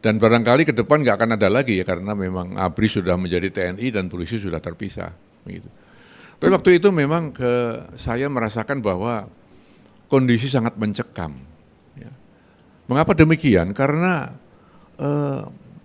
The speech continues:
kami, ya, prajurit T N I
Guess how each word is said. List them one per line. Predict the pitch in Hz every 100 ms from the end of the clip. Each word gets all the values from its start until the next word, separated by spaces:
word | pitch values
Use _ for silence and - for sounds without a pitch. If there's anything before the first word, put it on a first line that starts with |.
| - 180 160 _ _ _ _ _ _ _
kami, | 143 160 151 104 117 90
ya, | 107 135 - _ _ _
prajurit | 123 123 - 117 113 113 - - _ -
T | 123
N | 117 117
I | 113 101 110